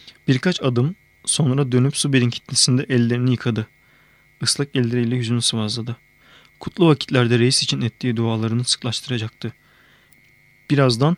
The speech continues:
fecri kazip görünürdü. Sonra kervan toplanacaktı ağır ağır ve son kez yola düşeceklerdi.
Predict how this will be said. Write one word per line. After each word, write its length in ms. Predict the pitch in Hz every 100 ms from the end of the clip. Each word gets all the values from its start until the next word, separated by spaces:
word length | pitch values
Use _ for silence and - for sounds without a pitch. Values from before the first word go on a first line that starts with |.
| _ _ -
fecri 340 | 139 120 127
kazip 580 | - - 120 120 151 -
görünürdü. 500 | 120 117 117 107 107 _ _ _ _ _ _ -
Sonra 320 | - 127 120
kervan 340 | - 120 120 127
toplanacaktı 680 | - - 117 110 107 -
ağır 240 | 117 110 107
ağır 260 | 101 - _ -
ve 60 |
son 220 | 117 123 113
kez 180 | 117
yola 220 | 107 107 110
düşeceklerdi. 680 | - 110 - 110 107 120